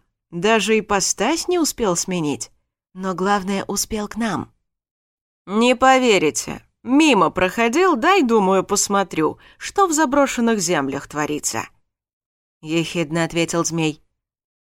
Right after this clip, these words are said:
«А тут несанкционированный поход одного профессора и кучки адептов,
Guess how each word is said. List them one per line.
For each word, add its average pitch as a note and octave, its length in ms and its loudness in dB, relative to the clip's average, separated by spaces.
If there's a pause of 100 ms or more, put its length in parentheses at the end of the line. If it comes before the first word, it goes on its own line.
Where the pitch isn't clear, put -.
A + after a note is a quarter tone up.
(180)
«А A3+ 180 6
тут G4+ 440 0
несанкционированный D4+ 1400 0
поход G#3 800 0 (300)
одного A3 520 4
профессора A#3 680 2
и - 20 -2
кучки C#4+ 360 -2
адептов, F3+ 680 2